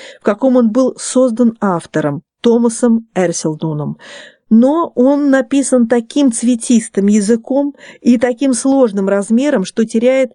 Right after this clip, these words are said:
все свои достоинства в устах обыкновенных министрелей. Свои прорицания Томас Лермонт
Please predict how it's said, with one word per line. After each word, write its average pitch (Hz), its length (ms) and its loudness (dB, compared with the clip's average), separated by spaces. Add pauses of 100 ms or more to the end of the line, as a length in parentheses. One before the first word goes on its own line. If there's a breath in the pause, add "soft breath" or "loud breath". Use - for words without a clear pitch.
(180)
все - 220 -2
свои 220 300 0
достоинства 226 720 -2
в 196 80 -6
устах 247 420 -6
обыкновенных 208 800 0 (360)
министрелей. 190 1000 -2 (440 soft breath)
Свои 277 520 0
прорицания 240 840 -2
Томас 196 440 -2
Лермонт 254 420 0